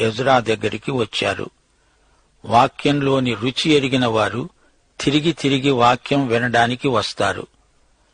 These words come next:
నెహెమ్యా ఎనిమిదో అధ్యాయం పద్నాలుగు నుండి పదహారో వచనం వరకు, యెహోవా మోషేకు దయచేసిన గ్రంథములో చూడగా, ఏడో మాసపు ఉత్సవకాలమందు ఇశ్రాయేలీయుల పర్ణశాలలో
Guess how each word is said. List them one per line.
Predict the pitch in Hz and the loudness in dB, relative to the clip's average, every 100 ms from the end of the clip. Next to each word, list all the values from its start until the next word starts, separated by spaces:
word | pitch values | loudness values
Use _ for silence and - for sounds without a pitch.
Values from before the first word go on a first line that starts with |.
| _ _ _ _ _ | _ _ _ _ _
నెహెమ్యా | 120 117 139 143 143 | -2 2 2 4 4
ఎనిమిదో | 131 120 139 135 135 | 4 2 0 2 4
అధ్యాయం | 110 - 113 110 113 160 - _ _ - | 2 0 0 0 -2 -8 -14 _ _ -4
పద్నాలుగు | 107 117 131 135 127 | -4 2 2 2 0
నుండి | 120 120 110 | -4 -4 -4
పదహారో | - 110 113 123 117 113 | -4 -4 -2 0 0 -2
వచనం | 101 - 104 104 | -4 -6 -8 -8
వరకు, | 98 101 - 117 143 _ _ _ _ _ _ _ - | -6 -6 -6 -8 -10 _ _ _ _ _ _ _ -6
యెహోవా | 113 120 131 131 131 | -2 2 4 4 4
మోషేకు | 131 120 127 - 131 135 139 | 2 0 0 0 0 0 0
దయచేసిన | 127 131 127 135 131 - 135 120 | 2 2 0 -2 -2 -2 -2 -2
గ్రంథములో | 113 127 123 131 127 131 123 - | -2 -2 0 0 2 0 -2 -2
చూడగా, | 113 120 123 143 156 _ _ _ _ _ _ _ | 0 2 2 2 -2 _ _ _ _ _ _ _
ఏడో | 95 120 139 143 147 | -2 2 6 6 6
మాసపు | 139 127 131 - 120 113 | 4 2 0 -2 -4 -4
ఉత్సవకాలమందు | 107 123 - 131 131 127 123 123 127 139 175 - _ _ _ _ _ - | -4 -4 2 2 4 2 2 2 0 0 -2 -4 _ _ _ _ _ -8
ఇశ్రాయేలీయుల | 110 131 139 143 143 139 135 131 123 | -2 4 6 6 4 2 2 2 0
పర్ణశాలలో | 117 - 113 135 - 127 127 123 123 143 | 0 -2 0 0 0 0 2 2 2 -2